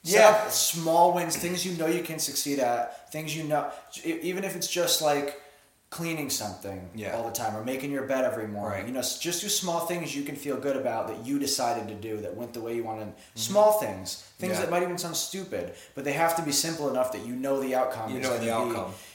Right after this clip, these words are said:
Speaker 1: And that, and just set up a lot of those, and then you'll figure out bigger ones that you
Speaker 2: I,
Speaker 1: can
Speaker 2: yeah, I
Speaker 1: do.
Speaker 2: think, I think I would, a-, you know, if somebody actually said to me, "How can I be more confident?" I would ask them, "What are you confident with?"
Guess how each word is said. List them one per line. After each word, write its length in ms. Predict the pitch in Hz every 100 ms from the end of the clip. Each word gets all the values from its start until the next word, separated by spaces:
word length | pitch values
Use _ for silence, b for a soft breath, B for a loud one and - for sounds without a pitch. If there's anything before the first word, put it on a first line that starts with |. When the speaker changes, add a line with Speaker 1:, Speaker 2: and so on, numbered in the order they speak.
| B
Speaker 1:
And 160 | 135 131
that, 200 | 131 -
and 180 | 135 117
just 220 | 139 -
set 120 | 151 147
up 60 | 135
a 20 |
lot 140 | 143
of 80 | 139
those, 300 | 113 110 -
and 160 | 123 123
then 320 | 117 117 120 - -
you'll 160 | 123
figure 340 | - 139 131 120
out 160 | 117
bigger 240 | 127 120 117
ones 220 | 110 104
that 80 | 107
you 60 | 110
Speaker 2:
I, 120 | 147
Speaker 1:
can 80 | 151
Speaker 2:
yeah, 140 | 160
I 60 | 139
Speaker 1:
do. 60 | -
Speaker 2:
think, 200 | 185 180
I 100 | 165
think 200 | 156 165
I 60 | 165
would, 160 | 156
a-, 320 | - 135 143 135
you 60 | 135
know, 120 | 131
if 80 | -
somebody 360 | 143 147 147
actually 300 | 139 131 117
said 140 | 131 123
to 60 |
me, 80 | 110
"How 120 | 110
can 100 | 110
I 40 | 107
be 100 | 107
more 160 | 98
confident?" 420 | 107 104 104 90
I 80 | 92
would 80 | 95
ask 200 | 101 95
them, 100 | 92
"What 120 | 101 104
are 20 |
you 100 | 104
confident 420 | 104 98 98 87
with?" 200 | - -